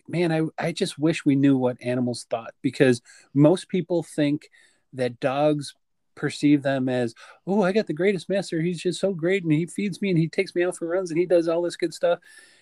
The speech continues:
He's like, "I bet you if we looked in their mind, there's gonna be some dogs that just say,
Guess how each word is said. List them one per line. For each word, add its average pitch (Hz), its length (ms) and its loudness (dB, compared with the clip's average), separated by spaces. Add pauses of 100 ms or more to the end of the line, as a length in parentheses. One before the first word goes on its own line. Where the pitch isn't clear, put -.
(180)
He's 156 140 6
like, 160 200 4
"I 233 80 4
bet 285 200 2
you 226 120 4
if - 100 0
we 220 100 2
looked 220 220 2
in 220 80 2
their 202 140 0
mind, 202 380 -2 (440)
there's 262 160 0
gonna 226 160 2
be 185 100 4
some 196 220 2
dogs 180 360 2
that 156 200 0
just 156 240 -6
say, 143 280 -2